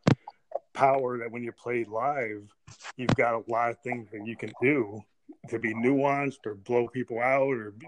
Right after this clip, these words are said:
do all kinds of interesting things that, like, sometimes you don't even know what you wanna do, but you just kinda, like, you go with what it's doing. And that's the, the real cool thing about Moog. Sometimes you don't know what it's gonna give you, and then you go with it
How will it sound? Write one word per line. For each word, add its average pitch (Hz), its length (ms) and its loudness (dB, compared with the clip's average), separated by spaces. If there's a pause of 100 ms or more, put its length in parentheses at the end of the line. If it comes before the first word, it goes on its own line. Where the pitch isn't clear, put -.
do 123 160 -2
all 117 100 0
kinds 127 320 -6
of 117 80 -4
interesting 120 600 -6
things 123 320 0
that, 113 240 0 (460)
like, 127 140 2
sometimes 135 340 0
you 131 60 2
don't 127 180 0
even 117 200 -4
know 127 120 4
what 127 180 0
you 123 80 2
wanna 131 260 0
do, 147 220 2
but 123 180 0
you 113 120 0
just 113 140 -16
kinda, 123 220 0
like, 110 180 -6
you 110 80 -6
go 120 220 2
with 123 200 0
what 113 200 2
it's - 180 -12
doing. 123 280 4 (640)
And 117 160 0
that's 131 180 2
the, 123 220 -2
the 117 80 -8
real 131 180 2
cool 135 180 -4
thing 139 140 0
about 113 240 -4
Moog. 139 240 0
Sometimes 139 400 -2
you 151 80 4
don't 151 240 0
know 120 180 2
what 135 280 0
it's 110 100 -20
gonna 113 260 -4
give 110 180 -4
you, 143 180 -6 (800)
and 120 180 -2
then 123 140 -2
you 120 80 -6 (100)
go 117 160 6
with 117 260 -2
it - 120 -20